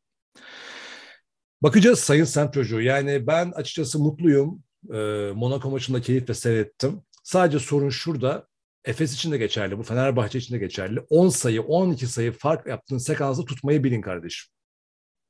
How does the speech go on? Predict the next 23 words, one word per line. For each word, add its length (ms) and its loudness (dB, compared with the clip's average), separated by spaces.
Ya 100 -12
bu 180 0
kadar 440 0
hani 140 -16
maça 300 4
ortak 360 4
edip 220 -2
durmayın 360 0
yani 280 -12
şeyi, 280 -10
e, 60 -12
rakibi. 500 -2
Yani 160 -20
ezin, 440 2
ezmeyi 420 2
bilin. 260 0
Dominasyon 480 4
sağlayamıyorlar. 800 -8
Peki 320 6
geçelim 340 6
mi 100 6
diğer 160 4
maçlara? 420 -6